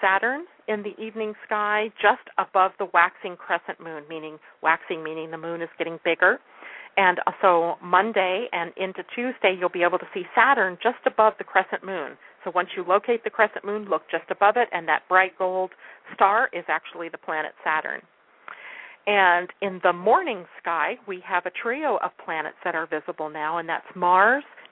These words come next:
Jupiter, and Mercury. So if you look to the, if you're up early in the morning, look to the eastern sky for the, those three planets. Jupiter will be the brightest,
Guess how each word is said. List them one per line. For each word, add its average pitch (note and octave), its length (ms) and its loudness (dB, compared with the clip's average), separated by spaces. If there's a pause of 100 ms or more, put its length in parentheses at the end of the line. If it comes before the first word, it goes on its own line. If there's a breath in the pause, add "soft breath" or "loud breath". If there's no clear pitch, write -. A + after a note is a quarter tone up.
(160)
Jupiter, A3+ 500 2 (380 loud breath)
and F#3 300 2 (180)
Mercury. F3 640 0 (160)
So F3 140 8
if E3 100 0
you E3 140 -4
look E3+ 120 0 (160)
to F#3+ 140 -2 (120)
the, E3 80 -10
if F3+ 140 -6
you're - 140 4
up G3 140 2
early G#3 300 0
in G#3 80 -6
the G3+ 80 -8
morning, G3+ 400 -2 (360 loud breath)
look G3+ 200 2 (100)
to G#3 80 -2
the F#3+ 80 -4
eastern G#3 520 -2 (100)
sky D3 440 4 (200)
for E3+ 260 6 (140)
the, D#3+ 200 6 (100)
those F3 160 6 (100)
three E3 160 -4
planets. D#3 400 0 (120)
Jupiter G3 300 2
will E3 180 -6
be E3+ 140 -8
the E3+ 140 -2
brightest, F#3+ 420 4